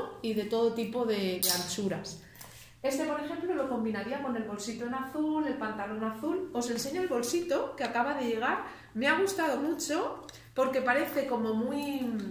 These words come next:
¿ves? Es este tamaño más bien tirando a pequeño y es como muy plano.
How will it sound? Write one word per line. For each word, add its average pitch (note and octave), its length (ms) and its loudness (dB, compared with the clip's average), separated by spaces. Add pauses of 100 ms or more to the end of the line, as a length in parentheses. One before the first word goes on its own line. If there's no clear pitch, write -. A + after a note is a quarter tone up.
(640)
¿ves? C#4+ 240 -2
Es C#4 100 -4
este C4+ 220 -4
tamaño A3 360 0
más A3 220 0
bien A#3+ 220 0
tirando G#3+ 340 0
a - 80 -2
pequeño C#4+ 640 0
y A#3+ 160 2
es B3 140 2
como C4+ 260 0
muy G3+ 160 2
plano. D#4 440 4